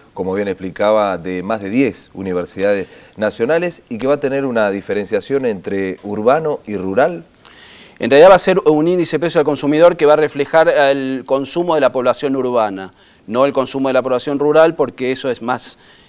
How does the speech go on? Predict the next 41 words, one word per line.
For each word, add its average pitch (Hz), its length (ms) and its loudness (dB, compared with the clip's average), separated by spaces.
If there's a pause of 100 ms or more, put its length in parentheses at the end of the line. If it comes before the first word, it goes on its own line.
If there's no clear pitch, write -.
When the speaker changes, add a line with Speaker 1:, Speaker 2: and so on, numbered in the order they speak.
Speaker 2:
eh, 110 360 -6
es 113 220 -8
un 127 120 -2
op-, - 280 -6
eh, 107 520 -6
es 107 140 -10
un 123 100 -4
opera-, 123 340 2
sería 151 400 2
un 147 80 2
operativo 135 520 0
más 127 280 0
costoso 156 760 -2
y 113 120 -8
mucho 123 320 -6
más 123 120 -4
complicado. 110 680 -2 (240)
Speaker 1:
Mm. 95 180 -12
Speaker 2:
En 82 60 -10
general, 143 380 4
en 131 180 -2
todo 147 640 6
o 120 100 2
en 120 60 -6
la 120 80 -4
mayoría 139 460 0
de 139 40 4
los 131 140 -2
países, 143 760 -2 (500)
eh, 117 460 -2
el 117 140 -2
I 135 80 -2
P 127 140 -6
C 143 200 0
refleja 131 420 -4
el 120 80 0
consumo 131 380 -4
de 120 80 -2
la 117 80 0
población 117 400 -4
urbana. 156 560 0